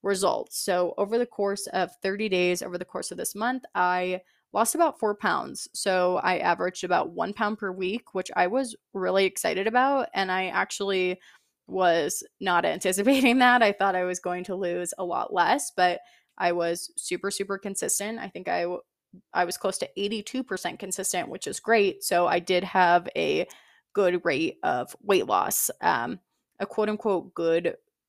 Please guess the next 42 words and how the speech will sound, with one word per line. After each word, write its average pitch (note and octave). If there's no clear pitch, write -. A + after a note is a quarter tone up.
or E3+
average E3
weight F3
of F#3
weight F#3+
loss. G3
It's B3+
good. -
Good A3+
w-, F#3+
rate F3
of D3
weight A#2
loss -
is F#3+
point -
five F3
pounds F3
to F3+
two F#3
pounds F3+
per D#3+
week. A3+
So F3
one G3
pound F#3
per F3+
week F3
is E3+
right F3+
in D3+
that A#2+
sweet E3
p-, -
spot. G3
And -
I C3
was C3+
really G3+
happy C4
with E3
that. -